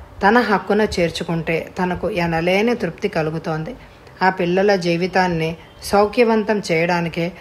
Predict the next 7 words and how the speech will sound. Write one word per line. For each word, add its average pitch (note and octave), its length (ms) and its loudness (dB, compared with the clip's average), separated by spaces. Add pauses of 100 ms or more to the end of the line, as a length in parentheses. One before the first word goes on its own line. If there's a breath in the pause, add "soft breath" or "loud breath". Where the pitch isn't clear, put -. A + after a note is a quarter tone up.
(260 loud breath)
తాను G#3 240 4
అనుక్షణం F#3+ 640 0
పరితపిస్తున్నాడు. E3+ 1080 -2 (520 loud breath)
రశ్మి F3+ 540 0 (300 loud breath)
వెర్రిపిల్ల. E3+ 640 0 (580 loud breath)
తన A3 100 6
అందరి G#3+ 560 4